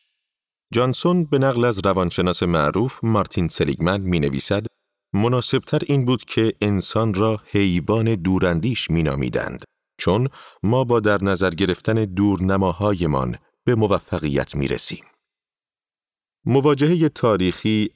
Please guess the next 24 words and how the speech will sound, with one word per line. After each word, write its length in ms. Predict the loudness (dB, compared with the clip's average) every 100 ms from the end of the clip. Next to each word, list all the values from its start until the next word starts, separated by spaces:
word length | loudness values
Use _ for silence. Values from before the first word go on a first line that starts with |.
| -2
البته 460 | 0 0 0 0
نه 260 | 2 2 0
گاه 340 | 0 0 0 -4
شمارانه 760 | -2 0 2 2 2 2 0
کتاب 540 | 0 -2 0 0 0 0
با 240 | 2 2
بهبودهای 680 | 2 -2 0 -2 0 0 2
حاصل 400 | 0 0 0 -2
شده 280 | 0 0 2
در 140 | 0
سنجشگری 800 | 0 -2 0 0 0 0 2 0
انسان 380 | 0 0 0 -2 -4 -20 -16
طی 280 | -2 0 0
هشتاد 480 | 0 0 -2 -2 -2
سال 300 | -2 -2 0
گذشته، 600 | 0 0 0 -2 0 0 -2 -16 -18 -2
حول 300 | 2 2 0
پیشرفت‌های 880 | 0 -4 0 0 0 -4 0 0
فناورانه 880 | 0 -2 0 2 0 0 0 0 0
می‌گردد. 680 | -2 -2 -4 -6 -6 -10 -18 _ _ _ _ _ _ _
پیشبینی 600 | -2 -2 0 0 2 2
آب 320 | 2 0 0 0
و 60 |
هوا، 500 | 0 -2 0 -2 -4